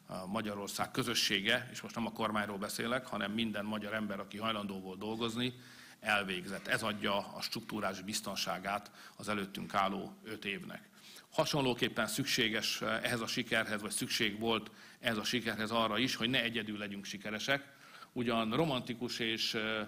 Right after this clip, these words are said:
szép látvány elgondolni, amikor mindenki jóval kevésbé sikeres, mint mi, mi azonban hasítunk előre,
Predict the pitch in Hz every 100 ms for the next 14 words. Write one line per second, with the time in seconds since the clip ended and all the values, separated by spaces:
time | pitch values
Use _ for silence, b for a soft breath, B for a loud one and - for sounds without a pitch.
0 | - - 127 117 113 107 113 104 104 110
1 | 113 110 107 104 104 104 104 104 104 -
2 | B B B B - - _ - - _
3 | - - 147 139 127 107 120 139 123 -
4 | 127 117 107 110 127 120 110 107 110 98
5 | 135 110 127 117 117 104 101 98 - -
6 | 131 - 110 110 98 117 123 135 151 151